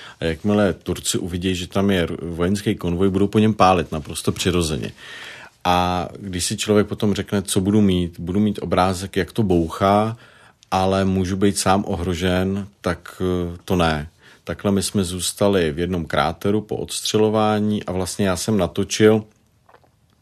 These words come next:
i ten samotný útok na ty novináře, což jsem potom až zpětně si jako dohledal. Ale já jsem ten, tu informaci, že se tam bojuje, jsem natočil. Natočil jsem ho z kopce, z dálky, doplnili to novináři, kteří byli na turecké straně, takže bylo to vidět z dvou stran.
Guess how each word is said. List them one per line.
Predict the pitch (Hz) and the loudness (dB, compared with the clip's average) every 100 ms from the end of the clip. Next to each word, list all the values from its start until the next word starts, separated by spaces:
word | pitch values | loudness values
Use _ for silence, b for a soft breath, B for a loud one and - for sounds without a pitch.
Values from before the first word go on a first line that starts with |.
| - - | -20 -6
i | 101 | -2
ten | 107 101 | 2 2
samotný | 104 98 110 104 | 2 0 0 -2
útok | 82 85 - | -2 -6 -4
na | 82 | -8
ty | 82 | -6
novináře, | 80 71 67 64 73 - | -4 -4 -4 -6 -10 -14
což | - - | -8 -6
jsem | 107 | -4
potom | 98 - 90 87 - - - - - | -6 -4 -4 -4 -8 -14 -14 -16 -10
až | 82 | -6
zpětně | - - 78 - 85 | -6 -4 -4 -4 -6
si | - 85 82 - | -6 -4 -4 -6
jako | 82 87 | -10 -6
dohledal. | 80 85 85 98 110 B B B B B | -4 -4 -4 -4 -8 B B B B B
Ale | 95 101 | 6 6
já | |
jsem | - 117 | 6 2
ten, | 113 113 87 | 4 4 4
tu | 104 | -2
informaci, | 117 95 - 113 113 - 104 | -2 0 2 2 2 0 -2
že | 101 | 0
se | - | 2
tam | 104 78 | 2 2
bojuje, | 82 82 95 113 135 _ _ - | -2 2 2 2 -2 _ _ -6
jsem | 117 | 0
natočil. | 113 104 104 - - - _ - | 2 2 -2 -4 -8 -10 _ -10
Natočil | 90 87 110 110 | -8 -6 -4 -4
jsem | 104 110 | -2 -2
ho | 78 | -2
z | - | -4
kopce, | 107 - - 78 | -6 -6 -8 -2
z | |
dálky, | 85 82 98 - 127 123 B B B B - | 6 6 6 2 0 0 B B B B -6
doplnili | 92 101 101 101 | 0 2 6 4
to | 95 104 | 4 2
novináři, | 90 95 95 92 95 | 4 4 4 4 0
kteří | - 95 90 | -4 -2 0
byli | 92 85 | 0 0
na | 76 | -2
turecké | - 98 98 - 113 | 2 0 0 -2 -2
straně, | - 110 107 104 | 0 2 4 2
takže | 101 87 98 | 0 0 0
bylo | 95 90 87 | 2 0 0
to | 95 | -2
vidět | 87 95 | 0 0
z | 90 | -2
dvou | 87 85 76 | -2 -2 0
stran. | - - 90 98 | -4 4 4 4